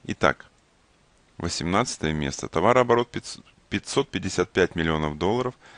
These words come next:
За две тысячи десятый год места нет, товарооборота нет. Компания "Новая эра" из Китая.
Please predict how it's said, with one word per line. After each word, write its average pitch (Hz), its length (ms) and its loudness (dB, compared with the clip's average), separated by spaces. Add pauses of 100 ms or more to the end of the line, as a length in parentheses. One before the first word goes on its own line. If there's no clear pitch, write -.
(260)
За 107 420 6
две 92 160 -4
тысячи - 260 -4
десятый 85 460 0
год 80 320 -4
места 82 400 -2
нет, 98 260 0
товарооборота 78 760 2
нет. 92 240 0 (460)
Компания 80 500 2
"Новая 80 400 0
эра" 120 380 0 (100)
из 80 320 -8 (100)
Китая. - 480 -4